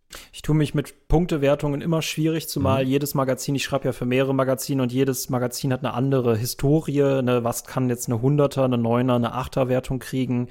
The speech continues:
Speaker 2: Mhm.
Speaker 1: Ähm, ich, ich finde, ich finde, eine Z-, eine Zehn ist immer viel zu schnell vergeben irgendwie.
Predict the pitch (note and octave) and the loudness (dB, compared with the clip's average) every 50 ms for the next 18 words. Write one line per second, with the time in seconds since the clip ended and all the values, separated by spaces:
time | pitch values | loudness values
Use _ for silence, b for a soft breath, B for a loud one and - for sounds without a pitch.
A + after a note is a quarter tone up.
0 | B B G#2 G#2 A2 A2 G#2+ F#2+ F2 E2 D#2 B B B B B B B B B | B B -4 -2 0 0 0 -2 -4 -6 -8 B B B B B B B B B
1 | B B - - - B2 B2 A#2+ A#2+ A#2+ A#2+ A#2+ B2+ - - - - - - - | B B -8 -4 -2 0 0 2 0 0 0 -2 -4 -4 -4 -6 -6 -6 -6 -4
2 | E3+ - - - F#3+ G#3 G#3+ G#3+ G3+ G#3 - - - E3 - - - F#3+ F#3 F#3 | -4 -4 2 4 4 6 6 4 4 2 -2 -8 -8 -8 -4 0 2 2 4 4
3 | E3+ E3 D#3 - - - - - D3+ D3 C#3+ - - - F3 G3 F#3+ F3 - F3 | 2 2 0 -2 -4 -6 -6 -2 -2 -2 -2 0 2 2 4 4 2 0 0 -2
4 | D#3+ D3 - - F#3+ G3+ - - F#3+ E3+ - - E3 D3+ D3 E3 G3 G3 - G3+ | -2 -2 -2 -2 -4 -4 -4 -6 -6 -6 -4 0 2 2 4 4 2 2 0 -2
5 | F3+ D#3+ E3+ F3 F3+ F3 F3 E3+ - E3 E3 E3+ E3 D#3 D#3 E3 D#3+ D#3+ E3 D#3+ | -2 0 0 0 0 0 -2 -2 -2 -2 -2 -2 -2 -2 -2 -2 -2 -2 -2 -4